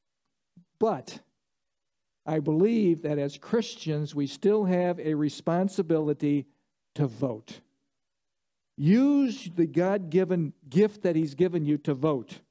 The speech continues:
to vote. Now, the Christian dilemma in America. Now, you know that America was founded on Judeo-Christian ethics.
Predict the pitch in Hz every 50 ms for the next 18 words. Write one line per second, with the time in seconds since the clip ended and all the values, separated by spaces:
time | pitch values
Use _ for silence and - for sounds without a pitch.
0 | _ _ _ _ _ _ _ _ - 165 151 151 175 151 120 113 - - - _
1 | _ _ _ _ _ _ _ _ _ _ _ _ _ _ _ _ _ _ _ _
2 | _ _ _ _ _ _ _ _ _ _ _ _ _ _ _ _ _ _ _ _
3 | _ _ _ _ _ - 170 165 165 156 147 - - 254 277 277 269 - - 240
4 | 226 202 147 170 165 170 185 196 185 185 170 165 151 156 147 147 151 151 143 139
5 | 123 - - 113 101 _ _ _ _ _ _ _ _ _ _ _ _ _ _ _
6 | _ - - 139 139 156 190 233 247 226 190 165 160 160 160 151 151 147 147 -
7 | 151 143 147 151 156 170 180 175 - 190 185 180 180 175 - - 160 156 156 160
8 | 160 151 147 135 139 135 113 147 151 139 156 143 143 147 151 147 - - 147 139
9 | - - 151 143 135 123 - - 113 - - - -